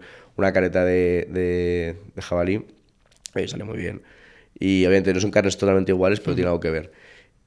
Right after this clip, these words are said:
Speaker 1: Y la carne que no te puedas llevar, porque, oye, pues por el impacto ha quedado deteriora-, deteriorada, o porque justo al abrir le hemos raj-, rajado una víscera y hemos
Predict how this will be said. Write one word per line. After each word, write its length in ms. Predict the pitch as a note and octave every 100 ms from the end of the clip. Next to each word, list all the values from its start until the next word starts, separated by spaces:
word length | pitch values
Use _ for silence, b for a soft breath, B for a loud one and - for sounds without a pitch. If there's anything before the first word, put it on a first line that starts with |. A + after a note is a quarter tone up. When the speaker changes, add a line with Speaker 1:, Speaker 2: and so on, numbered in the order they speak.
| _ _
Speaker 1:
Y 140 | A2
la 140 | G#2+ G2
carne 300 | G#2+ G2+ F#2
que 80 | G2+
no 100 | F#2+
te 80 | F#2+
puedas 280 | - F#2+ F#2+
llevar, 260 | G2+ G#2
porque, 260 | E2+ D2+ C#2+
oye, 180 | E2+ D#2
pues 160 | -
por 120 | - D#2
el 80 |
impacto 440 | E2 D2+ E2 E2 F2
ha 60 | E2+
quedado 180 | D#2+ D#2
deteriora-, 420 | E2 F2 G2 F#2+
deteriorada, 800 | F#2+ F2 F2+ G2+ A2+ A2 A2+ A#2
o 80 | F2
porque 300 | E2 E2+ E2
justo 340 | - F2 -
al 60 | F2+
abrir 380 | F2 F#2 F2 D#2+ B B B
le 140 | - F#2
hemos 220 | F#2 F2
raj-, 200 | E2 -
rajado 280 | F2 F2+ F2+
una 140 | F2+ F2+
víscera 420 | F#2+ F#2+ F#2 F2+
y 40 |
hemos 260 | F2+ F2+